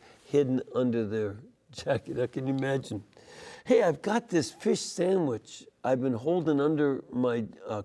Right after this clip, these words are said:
coat for the last six or eight hours. Want some?" <laughs> No. It's just like eating, you know,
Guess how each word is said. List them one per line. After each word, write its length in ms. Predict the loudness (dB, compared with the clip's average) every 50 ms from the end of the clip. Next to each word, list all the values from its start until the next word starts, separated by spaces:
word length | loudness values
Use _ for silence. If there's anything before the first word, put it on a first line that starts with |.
| -8 _
coat 400 | 0 2 2 2 2 -2 -6 -14 -20 -20 -20 -20 -20 -18
for 140 | _ -4 0
the 140 | 0 2 2
last 520 | 2 2 2 2 0 -2 -6 -12 -16 -18 -18 -18 -18
six 420 | -16 -12 -4 -4 -4 -4 -2 -4
or 120 | -4 -2 -2
eight 180 | -2 -2 -2
hours. 640 | -2 -2 -2 -2 -2 -4 -6 -10 -12 -16 -20 -20 _ _ _ _ -20 -20 -20 _ _
Want 260 | 0 0 0 0 0
some?" 300 | -2 0 2 2 2 0 -2 -8 _ _ _ _ _ _ _ _ _ _ _ _ _ _ -20
<laughs> 80 | -20 -20 _ _ _ _ _ _ _ _ _ _ _ _ _ _ -20 -20 -20 -12 _
No. 520 | -10 -8 0 2 2 2 2 -2 -6 -8 -8 -12 -16 -16 -16 -18 -20 _ _ -20 -20 -20 _
It's 180 | -4 -4 -4 -2
just 200 | -2 -2 0 0
like 240 | 0 0 0 -2 -4 -10 -6
eating, 600 | -2 0 0 2 2 4 4 4 4 2 0 -4 -8 -16 -20 -20 -12
you 140 | -2 0 2
know, 380 | 4 4 4 4 0 -2 -4